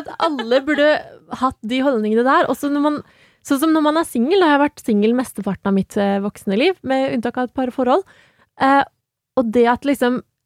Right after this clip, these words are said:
i et samfunn som på en måte glorifiserer det å være i et forhold, og at man tenker at man er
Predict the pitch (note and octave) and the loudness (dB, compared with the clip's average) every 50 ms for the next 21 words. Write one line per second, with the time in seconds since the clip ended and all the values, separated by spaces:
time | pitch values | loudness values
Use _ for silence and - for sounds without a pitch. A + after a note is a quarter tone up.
0 | _ - B3 B3+ B3+ B3+ - - C#4 A#3 G3+ G3 - - G#3+ G#3 G#3 A3+ A3+ A#3 | _ -4 -2 0 0 -2 -2 -2 0 0 0 -2 -2 -2 0 2 2 2 2 0
1 | G#3+ - - A#3 A3+ A3 G#3 A#3+ A#3 A3+ G#3 A3 G#3 G#3+ G#3+ A3 A3 A#3+ A3 - | -2 -2 -2 0 0 -2 -2 -2 -2 -2 -2 0 0 2 0 0 0 -2 -2 -2
2 | A3 G#3 G#3 G#3 G#3 G#3 G#3 G#3+ G#3+ G3 F#3+ F#3 G3 F#3+ - - A3 G#3 G#3 G3 | 0 0 0 0 0 0 0 0 0 0 0 -2 -2 -4 -4 -4 -2 0 0 2
3 | G3 G3+ G3+ G#3 G#3 - - G#3+ G#3 - _ _ - G#3+ - G#3+ G#3+ G#3 A#3+ A3+ | 2 2 2 0 0 0 -2 -2 -2 -4 _ _ -6 -4 -2 -2 -2 0 -2 -2
4 | G3+ G3 G3+ G3 F#3+ G#3 G#3 G#3 G#3+ G3+ G3 G3+ G3+ | -2 -2 -4 -6 -4 -2 -2 0 0 0 0 -2 -2